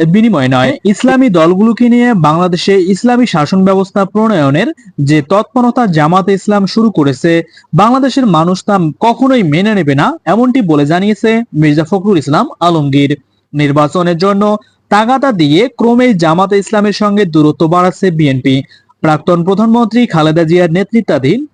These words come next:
দলটির মহাসচিব মির্জা ফখরুল ইসলাম আলমগীর শুক্রবার বাংলাদেশের একটি সংবাদপত্রকে দেয়া সাক্ষাৎকারে জানায়, জামায়াতে ইসলামের সঙ্গে এই মুহূর্তে তাদের কোনো জোট বা বোঝাপড়া নেই।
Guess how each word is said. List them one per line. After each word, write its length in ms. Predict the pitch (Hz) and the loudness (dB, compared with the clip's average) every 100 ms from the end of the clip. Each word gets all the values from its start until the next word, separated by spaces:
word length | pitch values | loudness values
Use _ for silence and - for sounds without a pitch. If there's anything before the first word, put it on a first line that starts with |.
| - | -6
দলটির 360 | 165 214 226 247 | 0 0 0 0
মহাসচিব 680 | 165 160 175 202 202 220 202 | 0 0 0 -2 0 0 0
মির্জা 280 | 156 143 147 | 0 0 -2
ফখরুল 340 | 143 196 233 | -2 -2 0
ইসলাম 280 | 160 - 160 160 | 0 0 -2 0
আলমগীর 480 | 175 226 208 151 269 - _ _ | -2 0 0 0 -2 -6 _ _
শুক্রবার 480 | - 240 240 269 269 | -4 -4 0 0 0
বাংলাদেশের 500 | 233 165 170 170 202 | 0 0 0 -2 -2
একটি 180 | 196 190 196 | -2 -2 -2
সংবাদপত্রকে 840 | 160 143 143 143 175 170 202 208 | 0 0 -2 -2 -4 -2 -2 -2
দেয়া 220 | 190 202 202 _ - | 0 0 -2 _ -12
সাক্ষাৎকারে 680 | - 214 208 233 - 233 | -4 -2 -2 -4 -2 -2
জানায়, 340 | 202 135 147 285 _ _ - 151 | 0 0 0 -4 _ _ -4 0
জামায়াতে 400 | 160 196 254 262 | 0 2 0 0
ইসলামের 420 | 254 165 185 185 185 | -2 0 -2 -2 -2
সঙ্গে 260 | 208 208 220 143 | -2 0 0 2
এই 80 | 147 | 2
মুহূর্তে 380 | 160 170 170 196 196 - _ - | 2 0 0 0 -2 -4 _ -2
তাদের 280 | 202 220 233 | 0 0 0
কোনো 180 | 247 240 | 0 0
জোট 300 | 151 147 226 - - | 2 0 0 -4 -4
বা 140 | 147 | -2
বোঝাপড়া 560 | 139 170 196 226 190 135 | 0 -2 0 -2 0 0
নেই। 200 | 135 139 | 0 -2